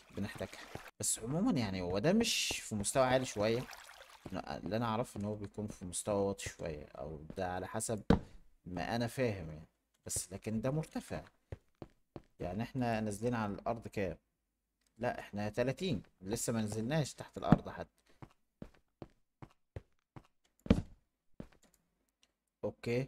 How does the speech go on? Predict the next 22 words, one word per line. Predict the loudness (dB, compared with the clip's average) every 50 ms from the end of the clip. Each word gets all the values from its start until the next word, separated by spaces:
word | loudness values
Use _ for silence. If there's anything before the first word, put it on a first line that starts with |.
| -4 -4 -2
Redstone | -2 -2 -2 -4 -6 -2 -2 -2 0 2
dust | 2 2 2 0 0 4
ده | 6 8
اللي | 8 8
انا | 8 6
كنت | 4 2 0 4 6
عايزه | 8 8 8 8 6 6
من | 6 6
الريدستون، | 6 4 2 -2 -2 -6 -6 -2 0 2 2 2 2 0 0 -2
آه، | -2 -4 -4 -4 -4 -4 -4 -2 -2 -2 -2 -2 -4 -6 -8 _ _ _ _ _ _ _ _ -2
نفسه | 2 4 4 4 2 0 -8 -8 -10 -14 _ _ _ _
كنت | -8 -6 -2 2
عايز | 4 6 6 6 6 4 0
احوله | -4 -4 0 2 2 2 2 2 2 2 2 2 2 2 0 0 -2 -2 -2
لده، | 0 0 2 2 0 0 -4 -14 -20 _ _ _ _ -20 -10 -4 -2
ولكن | 2 2 2 2 0 0 -2
احنا | -2 -2 -4 -6
كده | -4 -4 -2 0 0 0
جبناه | 0 0 -2 0 0 0 2 2 2 2
جاهز. | 2 2 2 2 2 -2 -4 -4 -4 -4 -4 -4 -6 -6
الريل | -8 -10 -8 -6 -4 -4 -2 -2 -2 -2
دي | 0 0 0 -2 -4